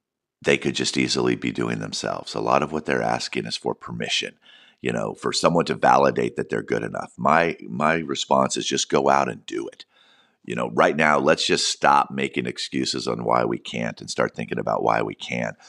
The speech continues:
Watching the Grammys, seeing,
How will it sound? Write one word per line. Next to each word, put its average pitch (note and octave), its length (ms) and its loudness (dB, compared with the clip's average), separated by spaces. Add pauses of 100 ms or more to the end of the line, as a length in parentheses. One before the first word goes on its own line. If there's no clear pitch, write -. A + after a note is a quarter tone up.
(180)
Watching D2 380 4
the C#2 100 2
Grammys, D2+ 760 2 (380)
seeing, C#2 640 0